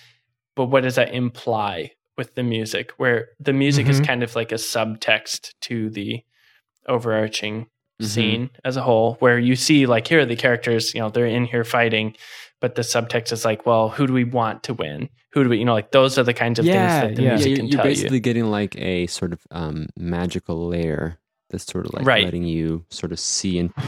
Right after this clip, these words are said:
Speaker 3: read into the movie what the movie is, or, like you said, the characters or, or
Speaker 2: Mm-hmm.
Speaker 3: the scene wants to do or emote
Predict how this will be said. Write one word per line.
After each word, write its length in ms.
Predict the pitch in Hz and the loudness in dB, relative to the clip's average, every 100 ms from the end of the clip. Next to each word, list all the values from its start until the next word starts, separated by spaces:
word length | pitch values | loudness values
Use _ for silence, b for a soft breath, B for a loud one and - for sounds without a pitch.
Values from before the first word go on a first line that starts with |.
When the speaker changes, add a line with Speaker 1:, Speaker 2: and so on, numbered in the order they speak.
| - 98 | -8 -2
Speaker 3:
read 180 | 104 | 0
into 140 | 98 95 | 0 2
the 80 | 95 | 2
movie 420 | 98 98 95 90 | 4 2 0 0
what 240 | 92 90 | 0 -2
the 60 | 90 | -2
movie 400 | 90 92 90 85 | 0 0 0 -2
is, 140 | 82 - _ _ _ _ _ - | -4 -8 _ _ _ _ _ -2
or, 80 | 127 | -2
like 140 | 117 | 0
you 20 | - | -4
said, 100 | 90 | -4
the 60 | |
characters 600 | - 95 90 - 80 82 | -2 -2 0 -2 -4 0
or, 60 | 120 | 0
or 20 | |
Speaker 2:
Mm-hmm. 260 | 113 110 117 | 2 0 -2
Speaker 3:
the 40 | |
scene 440 | - - 92 85 87 | -4 -2 -2 -2 -2
wants 260 | 82 85 - | -6 -6 -8
to 260 | - - 87 _ _ _ _ 90 | -10 -10 -12 _ _ _ _ -6
do 340 | 90 85 85 - | -2 -2 -2 -6
or 360 | 82 80 - - _ b b b b b b b b b _ | -8 -8 -10 -14 _ b b b b b b b b b _
emote 580 | 113 98 90 90 - | 0 2 2 0 -6